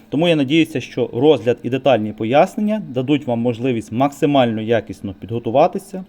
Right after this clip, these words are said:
і скласти іспит з першого разу. До речі, для тих, хто підтримує розвиток каналу своїми донатами для наших спонсорів, є преміум доступ до більшої кількості відео, також з детальними моїми поясненнями і відповідями.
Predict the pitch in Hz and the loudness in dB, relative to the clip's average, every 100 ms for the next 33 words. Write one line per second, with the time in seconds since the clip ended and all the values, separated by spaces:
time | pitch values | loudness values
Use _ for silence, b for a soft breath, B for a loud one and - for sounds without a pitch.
0 | _ - 101 127 120 - - 135 160 110 | _ -14 -2 2 2 2 -4 -6 -6 -12
1 | - 117 123 - 123 117 78 - - B | -4 -2 -2 -2 -2 -2 -4 -10 -20 B
2 | B B - 180 208 139 123 170 139 - | B B 0 2 2 -2 0 2 2 0
3 | - - 170 - 135 135 156 156 127 117 | -6 0 2 2 -4 -2 2 4 4 0
4 | 113 131 160 131 - - 143 143 123 120 | 2 2 4 2 -2 -2 0 2 2 0
5 | - 127 117 104 117 147 175 214 220 143 | -2 -2 -2 -2 2 2 4 0 -2 -4
6 | 160 165 160 156 - 156 151 147 139 139 | 0 0 -2 -6 0 0 2 -4 -4 -4
7 | B B - 107 156 120 - 143 139 127 | B B -16 0 2 2 2 2 4 4
8 | 117 110 123 160 - 127 131 127 156 135 | 0 0 2 2 0 0 0 2 0 0
9 | 120 113 - 135 120 113 - 98 117 165 | -4 -4 0 -2 0 -6 -6 -6 -2 -2
10 | 202 175 107 139 131 101 117 143 123 120 | -2 -4 -4 -2 -2 0 0 4 4 2
11 | 117 113 117 113 101 - 104 131 170 - | -2 -2 -4 -4 -6 -4 0 2 2 -2
12 | 165 156 151 143 B B - 120 165 - | -4 -2 -4 -6 B B -8 -4 -4 -6
13 | - 120 - 98 92 85 80 | -4 -4 -4 -6 -6 -8 -12